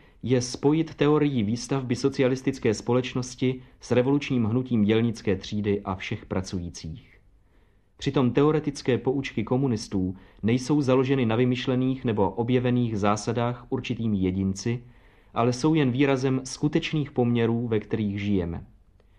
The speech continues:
Strana si tedy svou vedoucí úlohu v socialistické společnosti ani nevymyslela, ani neusnesla,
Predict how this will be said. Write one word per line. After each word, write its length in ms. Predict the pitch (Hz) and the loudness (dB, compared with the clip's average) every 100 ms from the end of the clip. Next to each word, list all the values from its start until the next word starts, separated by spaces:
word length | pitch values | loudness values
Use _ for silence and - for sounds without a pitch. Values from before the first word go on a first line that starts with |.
| _ _ _ _ | _ _ _ _
Strana 380 | - - 127 156 | -4 2 2 2
si 140 | 151 | 0
tedy 200 | 127 135 | 0 0
svou 240 | 131 123 110 | 0 0 2
vedoucí 440 | 117 131 131 113 | 2 2 0 -4
úlohu 260 | 110 127 127 | 0 0 0
v 60 | |
socialistické 720 | - 113 123 120 123 107 110 101 | -4 0 0 0 -2 -4 -2 -2
společnosti 720 | - 117 110 113 113 - - | 0 0 0 -4 -6 -4 -2
ani 220 | 117 127 | 0 0
nevymyslela, 760 | 113 110 107 - 117 113 123 - - _ _ | 0 0 -2 -2 -2 -2 -4 -10 -20 _ _
ani 200 | 123 127 | 0 2
neusnesla, 840 | 104 107 117 117 110 - 117 120 | 2 0 -2 -4 -4 -2 -4 -4